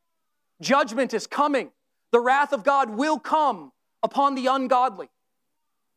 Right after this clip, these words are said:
And if you think that's just a bunch of hocus pocus, superstitious, doomsday talk,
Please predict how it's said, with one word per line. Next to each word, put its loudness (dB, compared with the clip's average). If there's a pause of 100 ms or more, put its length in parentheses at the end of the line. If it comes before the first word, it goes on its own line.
(100)
And 0
if -4
you 2
think -4
that's 0
just 0
a -2
bunch 0
of 0
hocus -2
pocus, -2 (200)
superstitious, -2 (260)
doomsday 0 (140)
talk, 0